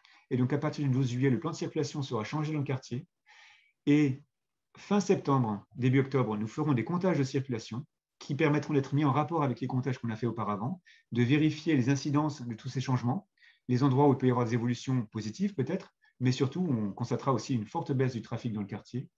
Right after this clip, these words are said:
et de partager les résultats de, de ces comptages avec vous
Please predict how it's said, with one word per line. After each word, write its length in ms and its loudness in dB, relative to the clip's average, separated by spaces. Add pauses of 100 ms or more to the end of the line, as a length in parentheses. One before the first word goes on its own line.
(500)
et 360 2
de 80 0
partager 540 2
les 100 4
résultats 380 2
de, 180 -2
de 80 -4
ces 160 -6
comptages 480 -2 (440)
avec 260 2
vous 280 -2